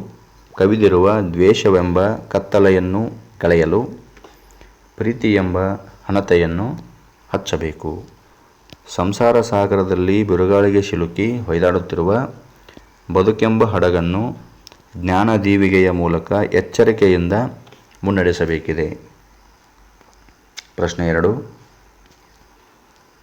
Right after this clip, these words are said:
ಕಾಡುಗಳಿಗೆ ಹೇಗೆ ಮುಟ್ಟಬೇಕಿದೆ? ಇಂದು ಕಾಡು ಮೇಡುಗಳು ಬರಡಾಗಿವೆ. ಅವು ಚಿಗುರಬೇಕಾದರೆ ಋತುಗಳ ರಾಜನಾದ ವಸಂತನು ಆಗಮಿಸಿದಾಗ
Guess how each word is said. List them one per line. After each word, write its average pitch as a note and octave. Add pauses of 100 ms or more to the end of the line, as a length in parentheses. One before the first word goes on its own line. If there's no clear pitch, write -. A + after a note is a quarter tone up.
(120)
ಕಾಡುಗಳಿಗೆ G#2+
ಹೇಗೆ G2
ಮುಟ್ಟಬೇಕಿದೆ? F2 (1000)
ಇಂದು G#2+ (120)
ಕಾಡು G2+
ಮೇಡುಗಳು F#2+ (260)
ಬರಡಾಗಿವೆ. E2+ (880)
ಅವು A#2
ಚಿಗುರಬೇಕಾದರೆ G2+ (520)
ಋತುಗಳ A2
ರಾಜನಾದ F2+ (460)
ವಸಂತನು F#2 (100)
ಆಗಮಿಸಿದಾಗ F2